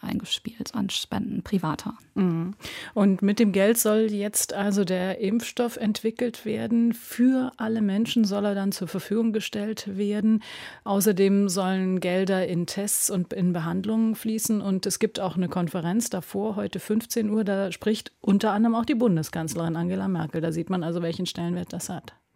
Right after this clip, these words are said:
Speaker 1: Genau, also da sieht man eben, das ist wirklich ganz, äh, hoch aufgehängt. Und das ist ja im Grunde auch, äh, das, was wirklich erforderlich ist. Will man die Pandemie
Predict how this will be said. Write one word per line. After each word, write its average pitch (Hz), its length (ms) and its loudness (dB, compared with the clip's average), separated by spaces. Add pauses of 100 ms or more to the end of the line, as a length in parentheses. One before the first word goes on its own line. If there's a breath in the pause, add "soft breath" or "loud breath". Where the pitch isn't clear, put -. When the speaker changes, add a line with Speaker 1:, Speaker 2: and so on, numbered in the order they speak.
(400 loud breath)
Speaker 1:
Genau, 233 280 10
also 202 240 6
da 202 140 8
sieht 202 200 6
man 233 160 8
eben, 214 140 6
das 214 160 4
ist 214 160 -4
wirklich 208 240 2
ganz, 196 280 0
äh, - 40 -2
hoch 196 340 0
aufgehängt. 214 560 4
Und 202 120 6
das 202 120 4
ist - 220 2
ja 226 80 8
im 196 160 6
Grunde 196 420 6
auch, 190 240 2
äh, 196 160 2
das, 196 400 4
was 190 300 0
wirklich 208 320 0
erforderlich 208 640 2
ist. 214 280 0
Will 190 140 6
man 214 160 10
die 202 100 4
Pandemie 196 640 6